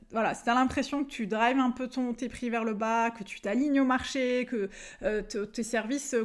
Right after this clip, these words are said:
coûteraient, euh, 'fin, v-, v-, valent plus cher que ce qu'ils ne sont aujourd'hui, euh, mais que du coup tu n'oses pas augmenter le prix,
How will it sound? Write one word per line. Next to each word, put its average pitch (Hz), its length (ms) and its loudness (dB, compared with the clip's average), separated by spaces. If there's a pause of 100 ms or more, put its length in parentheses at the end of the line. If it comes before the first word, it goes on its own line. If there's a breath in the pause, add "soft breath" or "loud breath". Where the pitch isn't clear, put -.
coûteraient, 240 480 2
euh, 214 240 0
'fin, 196 220 -4
v-, 185 60 -6 (180)
v-, 208 460 0
valent 254 340 4
plus 277 220 -2
cher 269 300 0
que 254 120 -4
ce - 140 -10
qu'ils 226 520 2
ne 226 80 4
sont 226 260 -2
aujourd'hui, 226 540 -2 (380 loud breath)
euh, 208 240 0
mais 233 100 4
que 233 140 -4
du 226 100 2
coup 269 160 -2
tu 240 200 -2
n'oses 220 200 -2
pas 226 360 0
augmenter 208 420 -2
le 202 100 0
prix, 302 300 -2